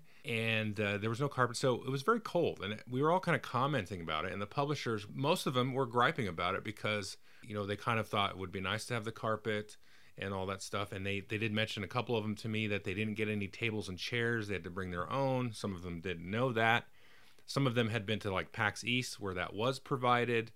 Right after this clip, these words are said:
but not here. So I don't know that that's a pax thing, or more, maybe more of a Philly Convention Center thing.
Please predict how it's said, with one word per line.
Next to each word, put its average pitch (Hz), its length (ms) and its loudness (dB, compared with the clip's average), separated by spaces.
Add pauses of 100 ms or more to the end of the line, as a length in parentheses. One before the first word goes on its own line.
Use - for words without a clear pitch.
(380)
but 95 160 0
not 87 220 -2
here. 131 360 2
So 117 140 -4
I 113 60 2
don't 113 140 0
know 104 120 0
that 98 140 -2
that's 92 200 -6
a 92 60 -8
pax - 460 -8
thing, 107 340 0
or 90 60 -6
more, 92 320 -6
maybe 98 180 -4
more 92 180 -4
of 87 60 -6
a 85 80 -4
Philly 98 300 -4
Convention 101 440 -6
Center 98 280 -4
thing. 95 320 -4